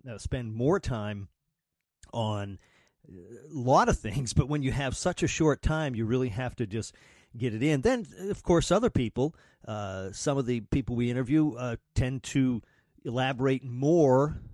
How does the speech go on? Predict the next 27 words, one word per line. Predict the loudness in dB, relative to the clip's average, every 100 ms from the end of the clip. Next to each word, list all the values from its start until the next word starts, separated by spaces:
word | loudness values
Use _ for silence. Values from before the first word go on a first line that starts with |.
| -20 _
on | -4 -2 0 -2 -4 -6 -10 -14 -20 -20 _ _ _ _ _ _ _
any | -4 -4 -4
subject, | -6 -10 -6 -6 -6 _ _ _ _ _ _
and | -8 -6 -4
they | -4
can | -4 -4
talk | -2 0 -2
longer, | -2 0 0 -2 -4
and | -4 -4
then | -2 0
we're | 0 2 2
limited | 0 -2 -2 -2
on | -2
the | -2 -2
time | -2 -2
that | 0
we | 0
have. | 0 -4 -8
So, | -4 -2 -2 -4
you | -4 -2
know, | 2
it | 6
all, | 6 6 2 -10 -20 -12
it | -4
makes | -4 -4
it | -8
tough, | -2 0 -2